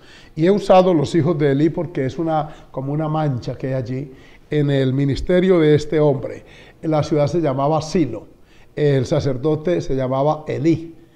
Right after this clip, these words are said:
Él ministraba, eran de la tribu de Leví porque los sacerdotes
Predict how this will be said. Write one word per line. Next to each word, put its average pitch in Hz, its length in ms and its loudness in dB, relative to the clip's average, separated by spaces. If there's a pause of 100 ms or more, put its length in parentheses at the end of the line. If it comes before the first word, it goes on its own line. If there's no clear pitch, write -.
(160)
Él 127 160 -6
ministraba, 151 680 0
eran 170 380 0 (280)
de 139 340 0
la 123 180 -2
tribu 151 300 0
de 170 100 2
Leví 165 260 4
porque 160 460 -2
los 127 200 -2
sacerdotes 156 800 -4